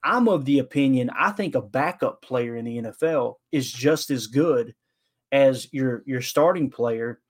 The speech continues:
You know, you hear people say, "Well, so-and-so at eighty percent is better than this player at a hundred percent." I don't, I find myself shaking my head like, "Nah, I disagree with that," more times than not. Um, I mean, look at it. Look at what, uh, Bo Melton did last night,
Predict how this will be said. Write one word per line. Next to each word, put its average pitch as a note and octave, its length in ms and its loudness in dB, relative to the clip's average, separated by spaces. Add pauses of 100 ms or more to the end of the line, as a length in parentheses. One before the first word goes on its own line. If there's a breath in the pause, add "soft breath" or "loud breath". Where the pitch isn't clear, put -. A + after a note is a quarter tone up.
(560)
You E3+ 120 0
know, F3 60 4
you F3+ 100 4
hear F#3 120 4
people E3 220 -4
say, D3+ 160 2
"Well, C3+ 420 4
so-and-so D3+ 720 4
at B2 80 4
eighty E3 240 2
percent - 480 -6
is A2 120 -10
better C3 260 2
than A#2 160 -6
this D3+ 160 0
player B2 320 0
at A2+ 80 -4
a A2 40 -6
hundred D3+ 260 -4
percent." A#2 520 -12
I - 80 -8
don't, A3+ 180 -8 (720)
I F#3 120 2
find A3+ 220 0
myself D#3+ 320 0
shaking D3 320 0
my C3+ 120 -2
head C3+ 180 0
like, B2 220 -4
"Nah, G#2+ 420 -4
I - 40 -2
disagree F#3+ 460 -4
with C3 180 -4
that," A2+ 180 -4
more C3 160 -2
times A#2+ 360 -2
than G#2 120 -10
not. A#2 320 -6 (720)
Um, A2 400 -6 (340)
I C#3 40 0
mean, C#3+ 140 4
look G#3 200 2
at B2 120 6
it. - 120 -8 (460)
Look G3+ 180 4
at G3+ 100 6
what, G3+ 380 4
uh, D3 260 0
Bo E3 240 6
Melton D#3 300 2
did A#2 160 -2
last A2+ 320 -4
night, G#2 160 -10